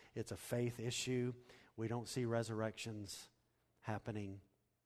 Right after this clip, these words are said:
But I'm telling you that there were people who were there, and they said this, "I know where he was buried,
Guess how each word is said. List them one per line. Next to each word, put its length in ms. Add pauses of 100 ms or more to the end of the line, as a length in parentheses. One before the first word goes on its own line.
(640)
But 120
I'm 120
telling 340
you 200 (480)
that 140
there 100
were 80
people 380
who 160
were 100
there, 460 (680)
and 140
they 100
said 320
this, 540 (1040)
"I 160
know 200
where 200
he 120
was 120
buried, 440